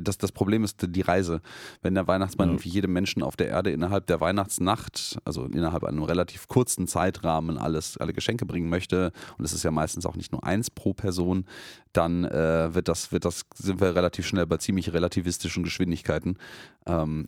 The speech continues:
Speaker 2: Ja.
Speaker 1: aber das ist ja im Futurama-Universum alles überhaupt kein Problem. Man hat ja irgendwann mal die Lichtgeschwindigkeit hochgesetzt, weil einem das zu langsam war.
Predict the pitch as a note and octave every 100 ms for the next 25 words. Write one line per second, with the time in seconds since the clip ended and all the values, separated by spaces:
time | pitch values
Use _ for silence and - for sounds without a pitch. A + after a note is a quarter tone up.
0 | - F#2 F2 F2 F#2 E2 E2+ F2+ - E2+
1 | F#2+ D#2 F2+ E2 F#2+ - B2+ C#3+ G#2+ G2
2 | C3+ - - A#2+ - F2 F#2 C3 G2+ G#2+
3 | C#3 - A2 G#2 A2 G#2+ F#2+ F2 F2+ E2+
4 | F2 F2+ E2+ E2 - - - D2+ C#2+ -
5 | F2+ - A2 - G2+ F2+ F2+ - D#2 -
6 | D#2 E2 E2 - - - F2 E2+ - _
7 | - - E2+ A2 G2+ D#2+ A#1 - D2+